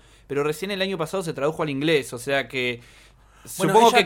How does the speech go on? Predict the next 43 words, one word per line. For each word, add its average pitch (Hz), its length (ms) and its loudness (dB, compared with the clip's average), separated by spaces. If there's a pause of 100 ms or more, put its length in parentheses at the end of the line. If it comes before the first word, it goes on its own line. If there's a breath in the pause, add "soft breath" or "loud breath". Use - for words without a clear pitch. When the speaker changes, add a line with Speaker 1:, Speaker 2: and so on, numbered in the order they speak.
(160)
Speaker 1:
como, 180 160 6
Speaker 2:
mucho 165 100 -2
Speaker 1:
como 170 220 2
vi-, 165 80 2
Speaker 2:
también. 147 180 -4
Speaker 1:
como 151 360 0
venida 170 420 0
de 165 80 4
la 151 140 2
película 180 560 2
se, 135 280 -6
Speaker 2:
Seguramente. 123 580 -4
Speaker 1:
ah, 139 120 2
seguramente 160 560 -2
se 156 140 -6
trabajó 147 400 2
para 151 200 4
que 131 180 -2
llegue 147 420 2
y 123 100 -2
el 113 100 -6
que 113 140 -8
quiera 135 180 0
la 120 120 0
pueda 117 180 0
Speaker 2:
Sí, 117 60 0
Speaker 1:
leer 117 140 2
Speaker 2:
sí, 123 60 4
Speaker 1:
antes. 117 140 0
Speaker 2:
seguramente 127 460 -6
coincide 120 440 -8
con 117 160 -8
eso. 127 360 -10 (260)
<clears throat> 143 200 -8
Ella 175 180 -4
siempre 175 220 -4
igual 165 180 0
se 165 80 -8
preocupa 139 300 -6
mucho 160 200 -6
por 127 140 -8
el 120 100 -6
lenguaje, 117 600 -8